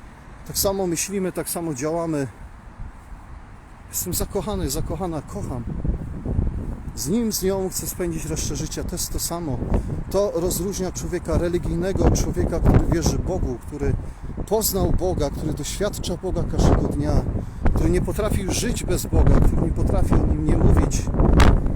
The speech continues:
który przyjmuje wszelkie prześladowania w życiu z radością, że jest godzien tego, przyjmować to dla Chrystusa, że wie, że przez to jest przeświadczany, że jest na dobrej drodze.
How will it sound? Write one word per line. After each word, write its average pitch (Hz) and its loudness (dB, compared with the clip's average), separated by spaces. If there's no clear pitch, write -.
który 156 2
przyjmuje 185 0
wszelkie 175 0
prześladowania 160 -2
w 127 -6
życiu - -8
z - -2
radością, - 0
że - 2
jest 139 0
godzien - 4
tego, 123 -4
przyjmować 160 -4
to 131 -6
dla 127 -6
Chrystusa, - -10
że 147 -4
wie, 185 0
że 165 -4
przez - -4
to 127 -4
jest 123 -8
przeświadczany, 202 -4
że 170 -4
jest 151 -6
na 156 -4
dobrej 156 -6
drodze. 147 -8